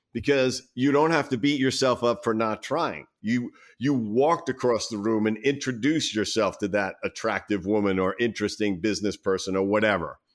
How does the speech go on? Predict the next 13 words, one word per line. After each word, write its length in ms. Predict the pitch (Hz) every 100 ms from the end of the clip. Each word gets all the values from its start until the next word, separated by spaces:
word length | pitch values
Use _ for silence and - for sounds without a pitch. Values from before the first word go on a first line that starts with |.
| _ _ _ _ -
instead 320 | 123 - 135
of 100 | -
standing 400 | - 156 147 131
there 120 | 123
going, 300 | 110 113 120
"Oh, 140 | 127
they 100 | 123
probably 260 | 127 123 113
don't 140 | 110
wanna 140 | 101 92
talk 240 | 98 80
to 80 | -
me." 120 | 69